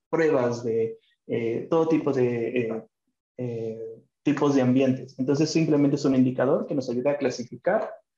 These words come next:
los diferentes espacios de trabajo que tenemos y así determinar cuáles son,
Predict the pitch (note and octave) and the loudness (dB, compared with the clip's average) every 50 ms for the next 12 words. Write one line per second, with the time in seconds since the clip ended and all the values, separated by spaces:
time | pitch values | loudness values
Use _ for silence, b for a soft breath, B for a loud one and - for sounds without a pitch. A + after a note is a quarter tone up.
0 | _ _ _ _ - B2+ C3 B2+ B2+ C3 B2+ C3 B2+ C#3 - - - B2+ B2 C3 | _ _ _ _ -4 -2 -2 0 0 2 2 2 2 0 -2 -4 -4 -4 -2 -2
1 | B2 C3+ B2+ - - A#2+ B2+ B2 C#3 - - - - A2+ B2 C#3 D#3+ F3 G#3 G#3 | -2 -4 -4 -2 -2 -2 0 -2 -2 -4 -4 -4 -2 0 0 0 0 0 -2 -4
2 | - - _ _ _ _ _ _ - C#3+ C3+ C3+ C3+ C3+ C3+ B2+ B2+ - - C3+ | -6 -12 _ _ _ _ _ _ 0 2 4 4 4 2 0 -2 -2 -2 2 2
3 | B2+ C3+ C#3 C#3 C#3 C#3 C3 - B2+ B2 A#2 A#2 B2 B2 C3+ D3+ - - - - | 4 4 4 4 2 -2 -2 0 -2 -2 0 0 0 0 0 -2 -4 -6 -4 -2
4 | A#2+ A#2+ A#2 A#2+ B2+ B2+ B2+ - - A#2+ A#2 A#2 C3 B2+ - | 0 0 2 0 0 -2 -2 -2 -4 -4 -2 -2 -4 -6 -8